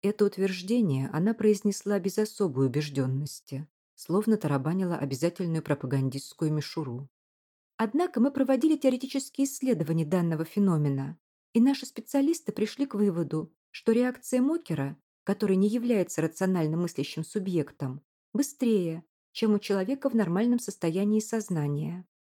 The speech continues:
Тем не менее, я не могу сбросить со счетов показания свидетелей.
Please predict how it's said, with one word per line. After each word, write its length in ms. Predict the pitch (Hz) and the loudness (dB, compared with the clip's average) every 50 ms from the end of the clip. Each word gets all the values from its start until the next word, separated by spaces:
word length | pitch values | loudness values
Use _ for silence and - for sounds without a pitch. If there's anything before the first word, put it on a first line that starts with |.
| _ _ _ _ _ | _ _ _ _ _
Тем 200 | - 262 254 262 | 2 2 4 6
не 80 | 269 277 | 4 4
менее, 480 | 294 330 349 320 254 190 160 147 143 - | 4 4 4 4 4 4 4 2 0 0
я 140 | 185 247 262 | 0 0 2
не 120 | 277 277 | 2 2
могу 260 | 285 302 294 254 220 | 2 2 0 0 -2
сбросить 440 | 208 175 170 - 220 214 - - - | -2 -4 0 0 0 0 0 -8 -6
со 100 | - 214 | -6 -6
счетов 440 | - - - 220 - - 311 320 - | -6 -4 -10 -10 -2 -2 -2 -2 -2
показания 540 | - 202 - 202 196 - 247 240 247 247 247 | -6 -6 -4 -4 -2 0 2 2 2 2 2
свидетелей. 880 | - - - 233 190 180 165 156 - - 143 131 139 143 143 - _ | -2 -4 -6 -4 0 0 0 0 0 -4 -6 -4 -4 -4 -6 -8 _